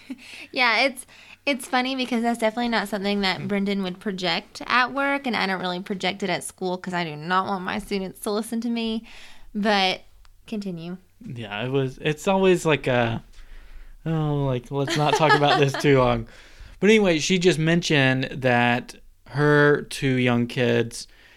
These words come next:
Speaker 2: and their family, including Grandma and Grandpa, were gonna be going to Walt Disney World soon, and they were completely overwhelmed with the planning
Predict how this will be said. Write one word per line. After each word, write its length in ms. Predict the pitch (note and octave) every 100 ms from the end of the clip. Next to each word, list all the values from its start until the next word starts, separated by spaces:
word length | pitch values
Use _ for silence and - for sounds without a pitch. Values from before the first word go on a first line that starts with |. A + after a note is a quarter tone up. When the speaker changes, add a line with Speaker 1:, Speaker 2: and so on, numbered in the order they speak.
| -
Speaker 2:
and 200 | - B2
their 160 | C3+ D#3+
family, 640 | D#3+ C#3+ C3 B2+ B2 B2+ -
including 760 | A#2+ C3+ B2+ B2 A#2+ A#2+ A#2 -
Grandma 600 | C3+ C#3+ B2+ A#2 A#2 C3+
and 160 | - B2+
Grandpa, 500 | C3 C#3 C3+ B2 A#2+ A#2+ - - -
were 80 | C3+
gonna 160 | C#3
be 100 | C3+
going 300 | B2 B2+ B2
to 100 | A#2+
Walt 180 | A#2+ A#2+
Disney 220 | B2 A#2
World 380 | A#2+ A#2 A2+ A2 - - _
soon, 480 | - - C3 B2 B2
and 280 | - B2+ B2
they 160 | B2+
were 240 | B2+ B2+ A#2
completely 960 | A#2+ B2+ A#2 - C#3+ E3 G#3+ G#3 F#3+
overwhelmed 720 | D#3 D3 C3+ B2 A#2+ A#2 A#2 - - - -
with 420 | C3 C3 B2+ - - _ -
the 120 | C3
planning 720 | A#2+ - C3+ B2+ B2 B2 A#2+